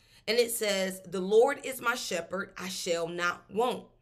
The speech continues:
And so the Holy Spirit began to reveal to me. He said, "Delisha, if you are experiencing lack in your bank account and in your finances, that lack is not a reflection of my supply, of my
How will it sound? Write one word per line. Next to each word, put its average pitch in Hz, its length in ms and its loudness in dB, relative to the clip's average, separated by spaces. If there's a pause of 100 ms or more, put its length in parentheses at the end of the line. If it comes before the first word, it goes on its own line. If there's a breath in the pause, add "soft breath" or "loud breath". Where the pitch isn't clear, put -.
(520 soft breath)
And 220 80 -6
so 240 120 6
the 254 100 4
Holy 294 180 0
Spirit 285 280 -2
began 254 240 -2
to 247 100 -6
reveal 240 380 -2
to 240 160 -4
me. 185 160 -6
He 202 140 -10
said, 220 260 -4
"Delisha, 214 580 -6
if - 140 -10
you 233 160 -4
are 233 160 -2
experiencing 202 720 -4
lack 190 680 0
in 208 140 -4
your 214 120 -2
bank 208 240 -6
account 185 400 -8
and 185 120 -2
in 202 120 -4
your 202 100 -4
finances, 190 720 -4 (420 soft breath)
that 247 240 4
lack 208 560 2
is 185 140 -6
not 202 220 2
a 269 60 -4
reflection 233 600 -4
of 180 100 -8
my 190 220 0
supply, 190 580 -4
of 165 120 -10
my 190 200 -2